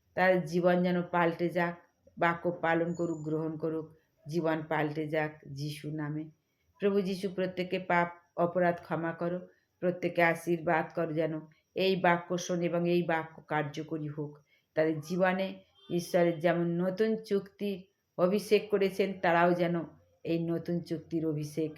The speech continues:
তারা লাভ করতে পারে। তুমি সেই দয়া আশীর্বাদ করো যিশু নামে। আমিন, আমিন, আমিন। জয় যিশু।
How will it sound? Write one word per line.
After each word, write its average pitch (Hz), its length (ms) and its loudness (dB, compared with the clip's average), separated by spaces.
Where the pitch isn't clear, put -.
তারা 156 200 2
লাভ 165 260 2
করতে 196 300 -2
পারে। 190 440 0
তুমি 175 160 -2
সেই 165 320 0
দয়া 160 180 4
আশীর্বাদ 151 520 0
করো 156 200 -2
যিশু 151 360 -4
নামে। 151 320 -2
আমিন, 147 580 -4
আমিন, 147 540 -4
আমিন। 143 340 -10
জয় 123 160 -6
যিশু। - 380 -18